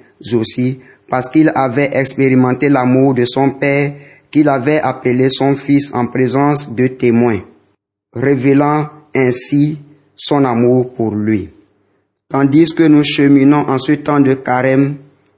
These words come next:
il nous est rappelé que, comme Jésus et Abraham, nous sommes uniques aux yeux de Dieu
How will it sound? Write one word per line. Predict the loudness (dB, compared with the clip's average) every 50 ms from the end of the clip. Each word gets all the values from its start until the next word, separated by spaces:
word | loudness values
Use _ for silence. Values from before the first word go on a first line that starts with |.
| _ _ _ _ _ _
il | 2 4 4
nous | 4 4 2
est | 2 0
rappelé | 0 0 -4 -4 -4 -2 0 2 0 0 0
que, | 0 0 2 2 0 -2 -6 -14 -20 _ _ _ _ _
comme | -2 2 2 2 2
Jésus | 2 2 0 0 0 0 0 0 0 2
et | 2 0 0
Abraham, | 0 -2 -2 -2 -2 -2 0 0 -2 0 0 0 0 -2 -4 -8 -16 -20 _ _ _ _ _ -2
nous | -2 -2 -2
sommes | -2 -2 0 2 2 2 2 2 0 2
uniques | 2 4 4 4 6 4 4 2 0 -6 -14 -20 _ _ _ _ _ _
aux | -2 0 0
yeux | 0 -2 -2 0 2 2 2 2 2
de | 0 -2 -4
Dieu | -2 -4 0 2 4 4 4 2 0 -4